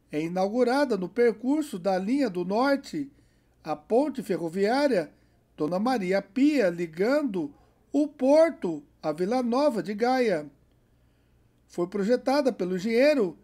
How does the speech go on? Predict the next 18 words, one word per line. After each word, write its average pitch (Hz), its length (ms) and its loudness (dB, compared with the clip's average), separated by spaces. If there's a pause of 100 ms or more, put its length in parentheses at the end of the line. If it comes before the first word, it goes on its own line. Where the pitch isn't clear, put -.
(280)
Teófili 185 840 0 (680)
e 165 80 -4
construída 240 720 0
pela 196 300 -2
empresa 226 720 0 (340)
de 175 140 -10
construções 185 720 -4
metálicas 240 720 -2
de 175 100 -10
Gustave 269 680 0
Eiffel, 226 600 4 (800)
de 160 160 -4
forma 247 460 2
a - 20 6
apresentar 214 840 -2 (480)
uma 202 300 0
grande 254 460 0
solidez. 208 840 0